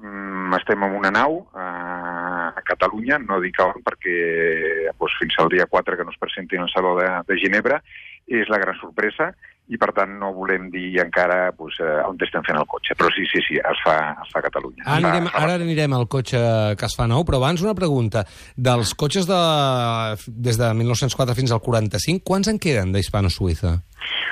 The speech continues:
Speaker 1: Pues, a veure, calculem que tot el món deuen quedar uns mil, més o menys, amb un estat correcte, o sigui, que puguin circular. Eh,
Speaker 2: I qui els té?
Speaker 1: els
Speaker 2: Qui els té?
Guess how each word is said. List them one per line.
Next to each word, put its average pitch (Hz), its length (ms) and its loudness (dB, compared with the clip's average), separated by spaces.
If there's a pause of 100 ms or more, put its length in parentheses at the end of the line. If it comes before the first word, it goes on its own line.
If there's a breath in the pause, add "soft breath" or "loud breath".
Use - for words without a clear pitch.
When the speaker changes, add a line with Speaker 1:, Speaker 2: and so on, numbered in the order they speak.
(120 loud breath)
Speaker 1:
Pues, 127 340 4
a 123 160 0
veure, 143 200 2
calculem 214 680 -2
que - 180 -2
tot 185 160 2
el 185 100 2
món 196 220 -4
deuen 180 240 -4
quedar 185 380 2
uns 139 260 -8 (280)
mil, 113 420 2 (160)
més 107 260 -6
o 120 80 0
menys, 175 460 2
amb 117 260 2
un 120 80 2
estat 113 460 0
correcte, - 500 -2
o 180 100 -18
sigui, 87 220 -14
que 82 160 -6
puguin 78 320 -14
circular. 90 460 0 (580 loud breath)
Eh, 95 720 0
Speaker 2:
I - 80 -4
qui 214 80 2
els 180 160 -2
té? 214 80 2
Speaker 1:
els 98 80 -2
Speaker 2:
Qui 175 160 -2
els - 80 -4
té? 175 120 2